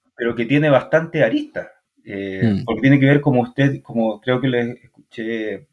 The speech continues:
Speaker 1: a Jay, que tiene que ver con la persona del terapeuta.
Speaker 2: Mm. Desde luego, sí. Y yo quería preguntarte por las diferencias y sobre todo precauciones, si es que las hubiera, en cuanto a la intervención con mindfulness en psicosis, ¿no? Y, y en diferencia, ¿no? En comparación a, a población general, por así decirlo.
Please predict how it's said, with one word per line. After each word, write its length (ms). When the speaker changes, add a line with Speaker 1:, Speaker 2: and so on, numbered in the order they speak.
Speaker 1:
a 80
Jay, 440
que 120
tiene 240
que 80
ver 160
con 140
la 100
persona 300
del 120
terapeuta. 560
Speaker 2:
Mm. 200
Desde 280
luego, 260
sí. 320
Y 100
yo 100
quería 240
preguntarte 600
por 420
las 140
diferencias 1080
y 220
sobre 300
todo 200
precauciones, 800
si 120
es 40
que 120
las 140
hubiera, 440
en 160
cuanto 340
a 60
la 200
intervención 480
con 220
mindfulness 400
en 100
psicosis, 500
¿no? 280
Y, 440
y 420
en 240
diferencia, 520
¿no? 140
En 60
comparación 480
a, 360
a 240
población 580
general, 520
por 160
así 140
decirlo. 480